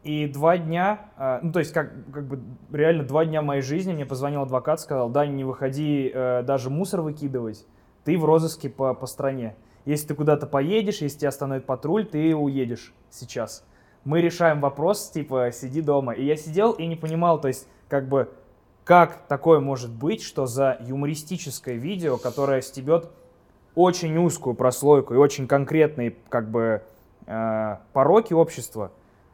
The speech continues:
насколько, э, легко можно, ну, стать врагом, типа, этой страны, условно, преступником в, в её понимании? Э, сейчас работает, да, не так, как тогда, потому что я вот ещё удивляюсь с того, что сколько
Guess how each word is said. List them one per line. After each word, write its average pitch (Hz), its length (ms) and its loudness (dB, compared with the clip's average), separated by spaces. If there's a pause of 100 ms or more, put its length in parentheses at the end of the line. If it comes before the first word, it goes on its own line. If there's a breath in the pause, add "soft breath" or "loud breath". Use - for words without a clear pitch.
насколько, 180 580 0
э, - 180 0 (520)
легко 165 520 4
можно, 143 680 2
ну, 131 300 -4
стать 143 320 2
врагом, 135 560 6
типа, 123 500 -4
этой 135 240 -4
страны, 147 460 0
условно, 127 400 -6
преступником 139 800 -6
в, - 20 -12 (180)
в 123 160 -8
её 127 160 0
понимании? 127 580 -6 (360 soft breath)
Э, 120 180 0
сейчас 185 440 -2
работает, 190 440 2
да, 165 140 2
не 156 100 -4
так, 170 220 -2
как 143 160 -10
тогда, 147 260 0
потому 180 220 -4
что - 180 -12
я 170 140 4
вот 208 100 0
ещё 208 220 0
удивляюсь 208 400 0
с - 80 -14
того, 185 220 2
что 190 340 -2 (680 loud breath)
сколько 190 680 6